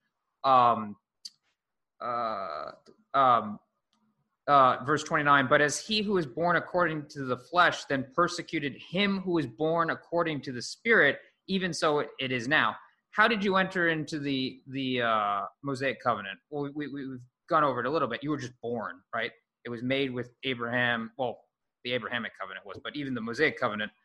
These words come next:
was, uh, made with those that were there and those were not there in that day. It, by nature of you being born, you entered into that covenant. And in a sense, you enter into the new covenant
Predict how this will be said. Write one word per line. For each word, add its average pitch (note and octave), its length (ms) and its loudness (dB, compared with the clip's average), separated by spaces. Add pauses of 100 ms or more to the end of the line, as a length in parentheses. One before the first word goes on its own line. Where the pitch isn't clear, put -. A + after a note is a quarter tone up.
(320)
was, A#2 300 -4
uh, G#2+ 340 2 (180)
made B2+ 200 -2
with A2 200 -10
those C3 240 0
that B2 100 -4
were A2 120 -8
there C#3 220 4
and C3 100 2
those B2+ 160 2
were A#2+ 120 -2
not A#2 200 0
there G#2+ 140 -2
in G2+ 80 -8
that G2 240 -8
day. F#2 340 -8
It, - 60 -18 (240)
by B2 180 0
nature C#3+ 440 -4
of A#2+ 120 -6
you C#3 220 -4
being B2+ 400 -4
born, A#2 280 -6
you A2 120 -8
entered A2 320 -10
into G2 200 -20
that F#2+ 140 -14 (100)
covenant. F#2+ 300 -12 (500)
And D#3+ 300 0 (400)
in C3 140 0
a B2 40 -4
sense, E3 460 -2 (320)
you C3 180 -4
enter C#3+ 340 0
into C3+ 520 -2
the B2 80 -2
new G#3+ 160 2
covenant A#2 520 0